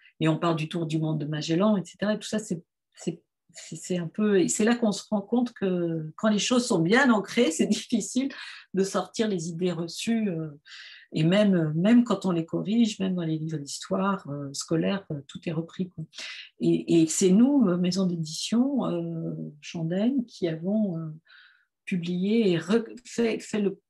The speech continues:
premier livre de référence qui recueille tout, qui réunit tous les textes sur le voyage de Magellan,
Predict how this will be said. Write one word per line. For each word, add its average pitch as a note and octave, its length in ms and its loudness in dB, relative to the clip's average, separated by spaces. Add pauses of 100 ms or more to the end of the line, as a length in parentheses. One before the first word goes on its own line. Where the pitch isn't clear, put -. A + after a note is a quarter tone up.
premier G#3 320 0
livre A#3 220 4
de G3 80 0
référence F#3+ 720 -4
qui - 200 -4
recueille A#3+ 760 0
tout, G3 140 -10
qui F3+ 200 -6
réunit A3 500 4
tous - 140 -4
les G#3 180 0
textes - 360 -8
sur F#3 180 -8
le F#3 100 -4
voyage E3+ 400 -10
de F#3 60 -8
Magellan, E3+ 480 -6